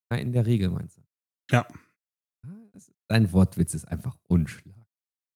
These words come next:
Speaker 2: Ich weiß.
Speaker 1: Das
Speaker 2: Ich
Speaker 1: ist,
Speaker 2: finde
Speaker 1: äh,
Speaker 2: ihn gut. Ich
Speaker 1: ich
Speaker 2: weiß,
Speaker 1: hab mich
Speaker 2: viele nicht so, aber ich finde ihn gut.
Speaker 1: Ich habe mich vorhin zurückgehalten, als du sagtest, ich wurde warm aufgenommen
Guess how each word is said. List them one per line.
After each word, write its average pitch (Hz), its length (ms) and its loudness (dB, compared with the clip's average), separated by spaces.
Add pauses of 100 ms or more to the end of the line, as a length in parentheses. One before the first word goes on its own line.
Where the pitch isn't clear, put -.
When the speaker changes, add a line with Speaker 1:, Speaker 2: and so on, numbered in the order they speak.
Speaker 2:
Ich - 100 -10
weiß. 107 320 0 (1300)
Speaker 1:
Das 123 180 2
Speaker 2:
Ich 131 80 8
Speaker 1:
ist, - 100 4
Speaker 2:
finde 147 240 10
Speaker 1:
äh, 147 40 10
Speaker 2:
ihn 147 100 8
gut. 151 280 6 (360)
Ich 113 140 -4
Speaker 1:
ich 131 60 8
Speaker 2:
weiß, 135 180 12
Speaker 1:
hab - 60 2
mich 147 120 12
Speaker 2:
viele 156 160 10
nicht 175 200 6
so, 143 120 8
aber 123 160 2
ich 151 120 0
finde 165 240 6
ihn 160 100 4
gut. 185 180 0 (360)
Speaker 1:
Ich 104 160 8
habe 113 200 8
mich 110 180 6
vorhin 107 240 4
zurückgehalten, 98 640 2
als 92 140 0
du 107 60 2
sagtest, 92 320 2
ich 85 140 2
wurde 107 300 6
warm 160 320 6
aufgenommen 95 680 2